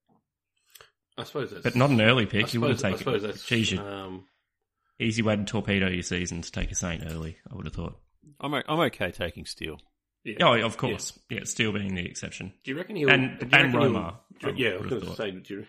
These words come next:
Speaker 1: reckon he'll roll just a sole ruck with Romarsh? I know he's had Sandilands before, and I can't remember who the Saints ruckmen were back in the day, but there's a chance.
Speaker 2: So it's either,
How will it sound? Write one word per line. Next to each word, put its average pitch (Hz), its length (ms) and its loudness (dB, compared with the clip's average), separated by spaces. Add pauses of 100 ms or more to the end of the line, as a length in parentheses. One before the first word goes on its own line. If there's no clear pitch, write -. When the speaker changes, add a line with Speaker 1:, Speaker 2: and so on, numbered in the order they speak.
(140)
Speaker 1:
reckon 113 260 -4
he'll 92 180 -4
roll 92 460 -4
just - 180 -10
a - 40 -16
sole 90 260 -8
ruck 92 300 -8 (180)
with - 140 -16
Romarsh? 104 420 -6
I 101 40 -4
know 117 120 -4
he's 92 120 -4
had 87 100 -8
Sandilands 90 720 -6 (800)
before, 92 500 -8
and 87 160 -12
I - 40 -20
can't 101 200 -8
remember 90 180 -4
who 95 120 -4
the 87 80 -12
Saints 95 320 -8
ruckmen 90 500 -10
were 92 60 -14
back 85 200 -12
in 90 60 -8
the 85 60 -12
day, 92 240 -6
but 90 180 -10 (2000)
there's 98 120 -12
a - 20 -20
chance. 143 320 -8
Speaker 2:
So 127 100 -4
it's 117 140 -6
either, 135 380 2